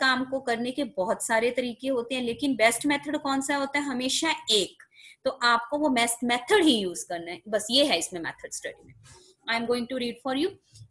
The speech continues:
The objective of method study is to find out one best way of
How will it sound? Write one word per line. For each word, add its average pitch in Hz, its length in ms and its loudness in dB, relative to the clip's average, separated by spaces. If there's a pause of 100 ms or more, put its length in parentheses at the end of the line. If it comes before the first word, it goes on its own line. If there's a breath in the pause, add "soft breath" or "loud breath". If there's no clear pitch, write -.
The 247 80 2 (140)
objective 247 600 -2
of 359 220 -4
method 233 360 0
study 254 380 0 (140)
is 254 160 -4
to 277 60 -4
find 240 440 0
out 254 240 -2
one 262 260 2 (240)
best 240 460 0
way 226 100 2 (120)
of 214 120 0